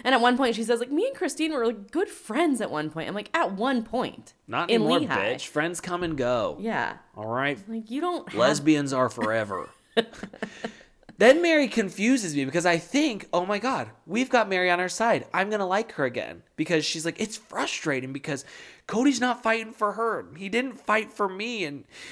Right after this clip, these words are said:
Speaker 2: you know, I just, I'm, I'm upset about it."
Speaker 1: I'm
Speaker 2: And
Speaker 1: like,
Speaker 2: I'm like,
Speaker 1: Finally, some
Speaker 2: "Finally."
Speaker 1: sense.
Speaker 2: And then she goes on to be like, "But I'm feeling betrayed. I can't imagine how Cody's feeling." I'm like, "What? Wait,
Speaker 1: Why do we care about Cody's feelings?
Speaker 2: The whiplash. I cannot keep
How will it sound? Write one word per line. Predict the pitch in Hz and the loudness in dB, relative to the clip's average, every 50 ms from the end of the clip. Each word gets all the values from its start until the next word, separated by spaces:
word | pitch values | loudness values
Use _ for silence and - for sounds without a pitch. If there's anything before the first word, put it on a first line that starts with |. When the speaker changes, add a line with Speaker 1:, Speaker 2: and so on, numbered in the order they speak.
| - - - - | -18 -20 -12 -8
Speaker 2:
you | 185 180 | -6 -2
know, | 180 185 220 214 | 0 0 2 2
I | 175 180 | 0 0
just, | 185 220 214 196 190 - _ _ - | -2 -6 -6 -8 -10 -16 _ _ -12
I'm, | - - 139 190 175 - - | -8 -8 -8 -8 -8 -4 -2
I'm | - 202 214 | 0 0 0
upset | 220 214 - - 269 277 381 | -2 -4 -2 -2 0 0 0
about | 359 277 190 151 135 123 | 2 2 2 2 2 2
it." | - | 2
Speaker 1:
I'm | 202 214 | 2 0
Speaker 2:
And | |
Speaker 1:
like, | 190 | 0
Speaker 2:
I'm | 202 | 2
like, | 196 | 2
Speaker 1:
Finally, | 226 254 311 359 349 262 175 156 | 2 2 2 4 4 4 2 2
some | 165 - 202 202 453 | 2 0 0 0 2
Speaker 2:
"Finally." | 453 403 - 330 302 185 143 | 2 4 4 4 2 0 -2
Speaker 1:
sense. | - - - | -2 -2 -2
Speaker 2:
And | 185 202 220 | -2 0 0
then | 247 294 403 | 2 0 0
she | 415 - - | 0 -2 -2
goes | 370 - 285 294 285 | 0 2 2 2 2
on | 285 269 285 269 | 2 0 0 -2
to | 262 | -2
be | - 262 262 | 0 2 2
like, | 269 269 262 262 262 - - - - - - - - - _ - | 4 4 2 2 -2 -6 -20 -20 -20 -20 -20 -20 -20 -20 _ -4
"But | - 156 170 | -2 0 0
I'm | 180 208 220 | 0 0 -2
feeling | 202 - 202 208 196 190 180 165 | -4 -2 0 2 2 2 0 -2
betrayed. | 147 - 151 - - - 208 220 240 240 196 | -4 -6 -8 -6 -6 0 2 2 4 4 4
I | 160 | 2
can't | 147 - - 190 185 180 | 0 -2 -2 -2 -2 -2
imagine | 170 175 180 185 170 165 165 160 | 0 -2 -2 -2 -2 -4 -6 -6
how | 156 151 | -8 -8
Cody's | - - - - 190 220 226 240 233 196 156 - | -8 -8 -8 -2 0 2 2 2 2 0 -2 -4
feeling." | - - 147 123 107 98 87 90 | -4 -2 -2 -2 -2 -2 -6 -8
I'm | 143 208 | -8 -8
like, | 269 285 - - | -10 -10 -8 -4
"What? | 427 508 622 - - 508 | -2 -2 -2 -2 -2 0
Wait, | 508 605 622 554 311 247 | 0 0 0 -2 -4 0
Speaker 1:
Why | 220 196 190 | 2 2 4
do | 196 226 | 4 2
we | 254 | 0
care | 247 - 247 240 | 0 2 2 4
about | 254 220 196 - | 4 4 2 2
Cody's | 185 180 190 190 190 | -2 -2 -2 -4 -4
feelings? | - 160 139 127 98 82 127 | -4 -4 -2 -2 -2 -4 -2
Speaker 2:
The | 131 151 | -2 -2
whiplash. | 147 139 127 147 151 147 - - 107 95 - - - - - - - - - _ _ _ _ _ _ _ _ _ _ - | 0 0 0 -2 -2 -2 -4 -4 -6 -6 -4 -4 -6 -6 -6 -6 -8 -8 -12 _ _ _ _ _ _ _ _ _ _ 0
I | 156 165 | 0 0
cannot | - - - - 156 143 139 147 143 143 - - | 0 0 -2 -2 -2 0 2 2 0 0 0 -4
keep | - - 165 147 - | -8 -8 -8 -8 -8